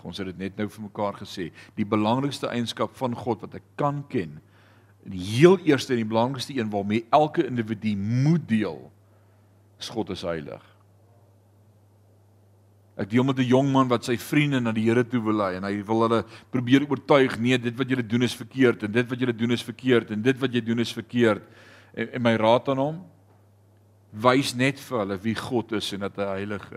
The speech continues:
is. Dis al. Ek kan nie met God se heiligheid met sonde voor hom kom nie. Hy's 'n verterende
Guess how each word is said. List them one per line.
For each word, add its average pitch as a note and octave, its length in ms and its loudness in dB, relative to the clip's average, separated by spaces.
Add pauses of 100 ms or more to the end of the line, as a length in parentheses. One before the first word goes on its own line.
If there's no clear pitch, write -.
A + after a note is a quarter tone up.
(100)
is. - 300 -20 (640)
Dis - 200 -18
al. G2 300 -2 (1700)
Ek C3 240 0
kan D3+ 160 4
nie G2 280 -2 (320)
met A#2 200 0
God C#3 280 -6
se C3 160 -2
heiligheid G2 720 -4 (920)
met A2 220 -4
sonde A#2 440 -2
voor G#2 300 -6
hom F#2+ 160 -10
kom F#2 200 -10 (100)
nie. - 140 -18 (840)
Hy's G2+ 220 -6
'n G#2+ 40 -12
verterende G#2 920 -6